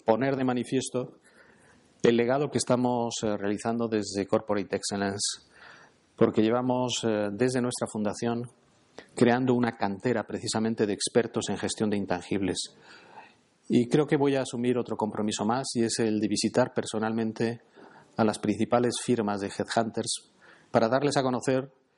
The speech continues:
la labor que estamos haciendo, porque necesitamos también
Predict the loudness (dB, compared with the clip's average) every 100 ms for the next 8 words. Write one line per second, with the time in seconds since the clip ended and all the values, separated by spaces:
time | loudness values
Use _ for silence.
0 | _ _ _ 2 2 2 0 -2 -2 -2
1 | -4 -4 -2 -2 -4 -6 _ _ _ -20
2 | _ _ 0 2 2 0 -2 -6 0 0
3 | 0 -2 -4 -2 -2 2 0 0